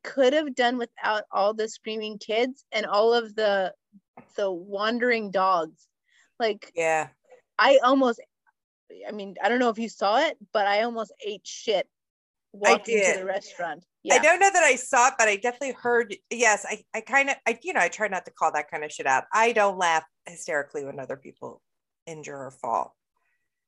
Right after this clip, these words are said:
Speaker 2: Not that everybody does, but I try
Speaker 1: I
Speaker 2: not to,
Speaker 1: do.
Speaker 2: I try not to call it out and be like, but I did see that. I will tell you, it's, it was an anomaly,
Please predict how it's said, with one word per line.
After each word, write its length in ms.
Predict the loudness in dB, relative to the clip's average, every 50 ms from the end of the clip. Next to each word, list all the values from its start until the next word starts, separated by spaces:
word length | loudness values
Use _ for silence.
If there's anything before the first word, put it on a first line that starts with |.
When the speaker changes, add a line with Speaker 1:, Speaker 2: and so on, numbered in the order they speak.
| _ _
Speaker 2:
Not 160 | -2 -2 0 2
that 120 | 2 2
everybody 360 | 2 2 -2 -6 -8 -10 -10 -12
does, 300 | -16 -18 -18 -20 -20 -20 _ -12
but 220 | -12 -12 -12 -14 _ _ _ _ -4
I 120 | -4 -4
try 220 | -2 0 0 0 0
Speaker 1:
I 20 |
Speaker 2:
not 220 | 2 2 0 0 0
to, 40 | -2
Speaker 1:
do. 140 | -4 -6 -6 -6 -2 -2
Speaker 2:
I 100 | -2 0
try 200 | 2 2 2 2
not 180 | 2 0 0
to 80 | -2 -8
call 300 | -4 -2 0 0 2 0
it 100 | 0 0
out 240 | 0 0 0 -2 -4 _ -20
and 140 | -20 -12
be 80 | -8 -6
like, 240 | -6 -6 -6 -8 _ _ _ _ -20 -20 _ _
but 80 | 2
I 60 | 4
did 220 | 4 2 0 -2 -4
see 200 | -8 -12 -12 -10
that. 220 | -10 -10 -10 -12 -16 _ _ _ _ _ _ _ _ 4
I 100 | 6 8
will 160 | 8 6 6
tell 200 | 4 4 4 4
you, 220 | 4 2 0 -2 -2 -4
it's, 260 | -8 -8 -8 -14 -20 _ _ _ _ _ _ _ _ _ _ _ _ _ _ _ _ _ _ _ _
it 120 | 2 4
was 160 | 4 4 4
an 120 | 4 4 4
anomaly, 680 | 4 4 4 4 4 2 2 0 -2 -2 -4 -6 -8